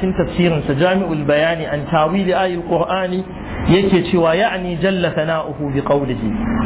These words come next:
Allah Ta'ala yana nufi da faɗin sa da yace la'anahu Allah. Allah ya tsine masa, ai akhzahu, Allah ya walakanta shaytan. Wa ab'adahu, sannan Allah ya nisantar da shi. Wa aqsahu, ya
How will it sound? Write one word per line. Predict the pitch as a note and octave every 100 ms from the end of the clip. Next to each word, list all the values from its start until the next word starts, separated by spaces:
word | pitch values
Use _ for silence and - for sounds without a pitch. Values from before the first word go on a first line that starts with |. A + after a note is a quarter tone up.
| E3+
Allah | G3+ G3 E3+ E3
Ta'ala | - F3+ F3+ F3+ E3+ - - -
yana | F#3 A3 F#3+ F3+
nufi | G3 - E3
da | D3+
faɗin | F#3+ G3+ E3+ C#3
sa |
da | D#3
yace | D#3 F3 G3 E3+
la'anahu | D#3 F#3+ F#3 D3+ D#3
Allah. | D#3 D#3+ D#3+ D3 - - - -
Allah | F#3+ G3+ F#3+ E3
ya | F3 F#3 F#3
tsine | G#3 A3+ G3+ F3+
masa, | A3+ B3+ A#3 D3+ - - -
ai | G3+
akhzahu, | G#3 F#3+ - C#3 F3+ F3+ D#3
Allah | - F#3+ F3+ D#3
ya | E3
walakanta | E3 G3 G#3 F#3+ E3 D3 C3+
shaytan. | B2+ G#2 - - - G#2 G2+ - D#2+ - - - - - - B2
Wa | D3+ G#3+
ab'adahu, | F#3+ G#3 F3+ D3+ E3 D#3+
sannan | G3+ F#3 F3 F#3
Allah | G#3 F#3+ E3+ E3+
ya | F3+
nisantar | G3 A#3+ G#3 A#3+ A3 A#3 D#3+
da |
shi. | E3 - C#3+ - - - C3
Wa | D3 E3+ -
aqsahu, | C3 A3 A#3 G#3 G3
ya | G#3